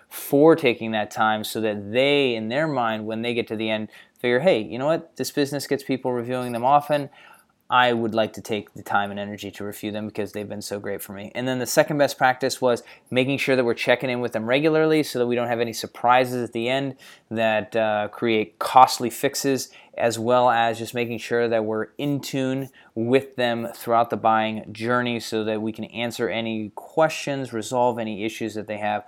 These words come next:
before we get to the end. And so today we're talking about the third best practice, which is kind of gets you beyond what your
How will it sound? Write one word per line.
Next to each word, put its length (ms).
before 320
we 120
get 160
to 100
the 140
end. 160
And 100
so 220
today 360
we're 120
talking 360
about 420
the 100
third 600
best 540
practice, 580
which 220
is 500
kind 260
of 360
gets 300
you 160
beyond 800
what 240
your 260